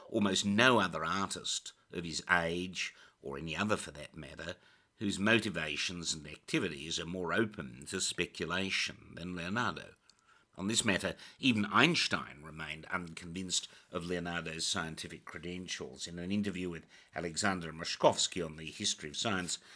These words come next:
Einstein summarized his view on Leonardo, saying that, quote, "We are falsely led to regard slightly related beginnings, vague tracks,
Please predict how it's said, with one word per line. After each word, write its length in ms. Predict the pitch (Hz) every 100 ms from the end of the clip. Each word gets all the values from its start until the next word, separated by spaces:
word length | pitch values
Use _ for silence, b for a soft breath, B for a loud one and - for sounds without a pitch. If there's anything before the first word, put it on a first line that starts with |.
| B B
Einstein 760 | 92 98 95 92 - 104 90 87
summarized 720 | - - 127 123 92 80 -
his 160 | 78 71
view 300 | 80 117 107
on 140 | 82
Leonardo, 440 | 78 76 78 82 82 B B B
saying 280 | 98 92
that, 180 | 90 -
quote, 260 | - 104 104
"We 120 | 98
are 60 | 87
falsely 680 | - 131 131 - - 80
led 420 | 82 117 104 87 - B B B
to 100 | -
regard 480 | 87 85 92 90 85
slightly 480 | - 107 95 - 82
related 640 | 80 95 110 107 90 69
beginnings, 560 | 80 87 85 71 - -
vague 500 | 87 90 90 85 -
tracks, 600 | - 95 90 - -